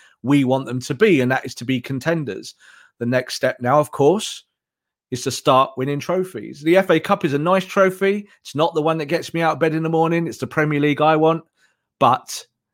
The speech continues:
in this kind of match, you wanna kind of put a marker down. And Liverpool were good today at, at times. You know, they weren't awful.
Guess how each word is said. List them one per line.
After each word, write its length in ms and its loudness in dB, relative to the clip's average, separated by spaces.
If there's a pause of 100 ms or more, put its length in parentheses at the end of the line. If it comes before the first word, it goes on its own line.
(140)
in 140 -4
this 120 4
kind 260 0
of 60 0
match, 460 0 (320)
you 120 -2
wanna 260 2
kind 260 0
of 80 -4
put 180 -2
a 80 -6
marker 400 0
down. 320 0
And 120 -2
Liverpool 400 -2
were 100 0
good 180 -4
today 360 2
at, 120 -4
at 160 0
times. 340 -2
You 60 0
know, 100 2
they 80 0
weren't 240 2
awful. 500 0